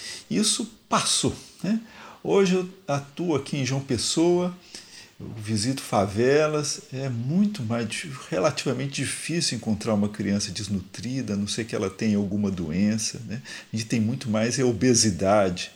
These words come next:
né? O nível de mortalidade mudou. Hoje, cada recanto do Brasil tem sua unidade de saúde.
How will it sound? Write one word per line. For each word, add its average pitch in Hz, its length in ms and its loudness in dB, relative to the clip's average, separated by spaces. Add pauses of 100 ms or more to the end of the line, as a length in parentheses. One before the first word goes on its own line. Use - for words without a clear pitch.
né? 139 200 -4 (520)
O 98 140 0
nível 117 260 4
de 107 100 -2
mortalidade 104 840 0
mudou. 98 640 -2 (340)
Hoje, 117 220 4 (120)
cada 170 280 6
recanto 135 640 -2
do 117 120 -2
Brasil 104 600 2
tem 113 200 0
sua 117 200 -2
unidade 110 580 4
de 87 100 -4
saúde. 110 800 0